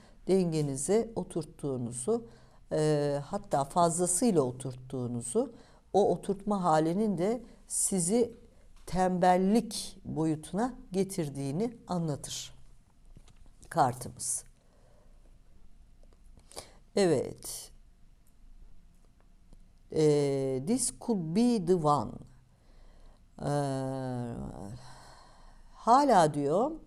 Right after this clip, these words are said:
eee, romantik, eee, ne diyor?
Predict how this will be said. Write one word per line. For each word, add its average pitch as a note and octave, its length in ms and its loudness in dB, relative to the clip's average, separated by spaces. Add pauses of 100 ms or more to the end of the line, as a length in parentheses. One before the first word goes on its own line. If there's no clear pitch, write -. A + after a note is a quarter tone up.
(1080)
eee, D3 760 0
romantik, G#3 880 0
eee, D3 920 2
ne F3 260 -4
diyor? E3+ 360 -4